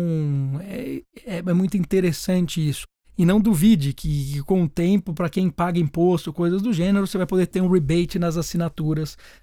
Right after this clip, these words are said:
né? Então, você passa, né, a viver muito bem com muito pouco. Então, esse é um exemplo. Outro exemplo que eu discuto bastante, né, tá relacionado aí à, à, à tua moradia,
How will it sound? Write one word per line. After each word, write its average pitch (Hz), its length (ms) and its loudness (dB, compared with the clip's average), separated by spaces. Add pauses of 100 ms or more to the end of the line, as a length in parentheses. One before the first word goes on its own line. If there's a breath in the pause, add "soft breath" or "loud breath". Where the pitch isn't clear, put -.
né? 156 260 0
Então, 156 280 -2
você 147 220 -4
passa, 147 540 -4 (360 soft breath)
né, 151 180 0
a 151 60 0
viver 147 260 -2
muito 147 260 0
bem 147 240 0
com 160 120 -2
muito 147 240 -2
pouco. - 340 -6 (500)
Então, 160 460 0 (300)
esse 160 240 -2
é - 20 0
um 170 100 2
exemplo. 143 400 -2 (300 soft breath)
Outro 254 260 2
exemplo 190 340 2
que - 80 -6
eu 170 80 -2
discuto 147 800 -4
bastante, 180 760 0
né, 170 160 -2
tá 180 220 -6
relacionado 190 720 -2
aí 202 240 0
à, 190 680 -2 (360)
à, 185 220 -8
à - 40 -8
tua - 140 -4
moradia, 180 720 0